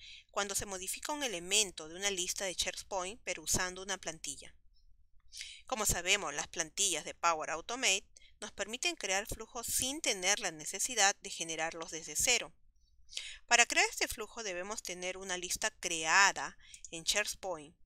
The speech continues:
Yo ya he creado una lista que tiene por nombre S P. Para empezar a crear el flujo, primero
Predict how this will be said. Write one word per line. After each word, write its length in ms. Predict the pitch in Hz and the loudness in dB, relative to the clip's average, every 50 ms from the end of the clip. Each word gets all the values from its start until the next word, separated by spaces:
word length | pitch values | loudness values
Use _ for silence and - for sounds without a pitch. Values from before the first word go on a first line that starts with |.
| _ - - - _ _ | _ -20 -20 -20 _ _
Yo 140 | - 180 180 | -12 -6 -2
ya 100 | 175 196 | 0 0
he 80 | 233 | 2
creado 320 | - - 320 247 202 190 185 | 4 6 8 8 8 8 6
una 160 | 190 190 180 | 2 -2 -4
lista 400 | 180 180 185 180 - - 202 214 | -4 -4 -4 -4 -4 -2 -4 -4
que 140 | - - 165 | -6 -6 -10
tiene 240 | - 160 165 170 175 | -8 -8 -8 -8 -10
por 260 | - - 226 233 233 | -10 -10 -10 -8 -4
nombre 580 | 233 233 214 190 170 165 175 170 170 196 262 - - _ _ - - _ - - _ _ _ _ _ - - - - - - _ - - - _ - - | -2 -2 -2 -2 -2 -4 -2 -2 -2 -2 -4 -6 -16 _ _ -20 -20 _ -20 -20 _ _ _ _ _ -20 -20 -20 -20 -20 -20 _ -20 -20 -20 _ -4 4
S 320 | - 320 - - - 214 202 | 6 6 8 8 6 2 0
P. 300 | _ - 185 190 - - - - _ _ _ _ _ _ _ - - _ _ - - - _ _ - - - - - - - - - - _ | _ -6 -8 -8 -8 -12 -20 -20 _ _ _ _ _ _ _ -20 -20 _ _ -20 -20 -20 _ _ -20 -20 -14 -10 -10 -8 -8 -10 -16 -4 _
Para 200 | - 247 240 226 | 10 12 12 12
empezar 340 | 220 - 302 - - 302 320 | 10 4 2 2 4 6 6
a 60 | 381 | 6
crear 240 | - 320 262 247 254 | 6 6 4 4 4
el 80 | 294 - | 2 0
flujo, 400 | - 240 220 - - 240 233 - | -2 -8 -8 -8 -6 -8 -8 -6
primero 760 | - 208 185 185 190 208 226 220 190 165 160 165 180 214 | -8 -10 -6 0 4 6 6 6 6 2 -4 -10 -10 -12